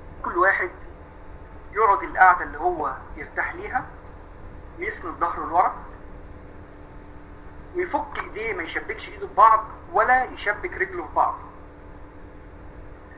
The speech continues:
اقعد القعدة الطبيعية. واحد دلوقتي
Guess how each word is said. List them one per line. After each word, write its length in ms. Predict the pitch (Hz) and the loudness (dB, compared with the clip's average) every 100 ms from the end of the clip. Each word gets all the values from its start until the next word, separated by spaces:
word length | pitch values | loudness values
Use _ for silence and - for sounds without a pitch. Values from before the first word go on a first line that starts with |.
| - - | -8 6
اقعد 260 | 254 247 233 | 10 10 8
القعدة 600 | 175 214 220 226 233 - - - - | 8 10 12 10 6 4 -4 -8 -6
الطبيعية. 720 | - - - 147 - - - - - - - - - - - - - - - - - - - - - - - 92 - - - - - - - - - - - - - - - | -4 0 4 4 4 0 -6 -2 -2 -2 -6 -2 -2 -2 -4 -4 -12 2 2 2 -4 -12 -8 -4 -4 -4 -4 -4 -4 -10 -14 -14 -4 2 2 0 -6 -12 -14 -6 -2 -2 4
واحد 260 | 247 - - | 6 6 2
دلوقتي 400 | 339 403 - | 2 0 -2